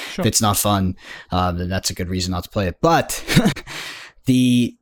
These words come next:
Speaker 2: sets, the recent two to three sets, um,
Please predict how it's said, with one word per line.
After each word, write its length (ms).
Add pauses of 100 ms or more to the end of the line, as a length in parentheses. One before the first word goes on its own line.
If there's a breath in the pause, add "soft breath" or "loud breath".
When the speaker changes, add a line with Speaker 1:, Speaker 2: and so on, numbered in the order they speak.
(580)
Speaker 2:
sets, 840
the 260
recent 500 (160)
two 240
to 120
three 220
sets, 600
um, 460